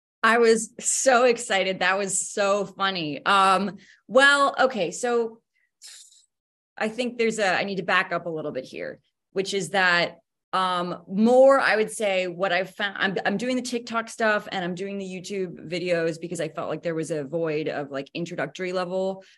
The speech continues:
um, content on YouTube that can then kind of onboard people into your work, into the other kind of more advanced scholarly work. What's been really most successful of any of these efforts in terms of trying to meme Oxfordianism into kind of the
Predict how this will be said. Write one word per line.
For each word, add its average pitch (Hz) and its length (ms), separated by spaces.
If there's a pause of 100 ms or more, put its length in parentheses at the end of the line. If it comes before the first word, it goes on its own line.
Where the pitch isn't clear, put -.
(120)
um, 185 400
content 202 400
on 185 100
YouTube 185 440
that 135 180
can 156 140
then 139 140
kind 135 200
of 123 60 (260)
onboard 160 500
people 156 420
into 135 320
your 196 260
work, 180 280
into 143 200
the 135 100
other 143 360
kind 156 140
of 135 100
more 151 200
advanced 151 580 (260)
scholarly 208 460
work. 185 300 (200)
What's 214 260
been 190 280
really 277 680
most 196 360
successful 262 600
of 180 120
any 180 180
of 190 60
these 208 160
efforts 220 400
in 175 80
terms 175 240
of 170 80
trying 170 220
to 160 40
meme 175 500
Oxfordianism 190 1000
into 160 400
kind 165 200
of 151 140
the 151 380